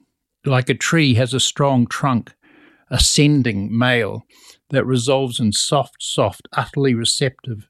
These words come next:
foliage, feminine. But the tree is one thing, you see. Male and female are not separate. They're created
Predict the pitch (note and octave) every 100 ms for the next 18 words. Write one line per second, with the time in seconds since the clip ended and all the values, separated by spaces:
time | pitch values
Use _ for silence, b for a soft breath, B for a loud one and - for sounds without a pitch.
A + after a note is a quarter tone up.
0 | _ _ - C3+ B2 G#2+ G2 G2+ - _
1 | _ _ - C#3 B2+ G2+ F2+ - b b
2 | b b _ - C3+ C3+ C3 - F#3 F#3
3 | D#3 C#3+ D#3+ D#3 C#3 - F3 G#2 F2+ G2
4 | G2+ G2 - _ _ _ _ _ _ _
5 | _ _ _ _ _ D3 C#3 E3 F3 D#3
6 | - E3 D3+ A#2 A#2 B2 D#3 - B B
7 | B B - - - E3 - - G#2+ _
8 | _ _ _ _ _ _ _ _ _ -
9 | C#3+ C3+ B2+ - - - D3+ E3 F3 C#3+
10 | G#2+ -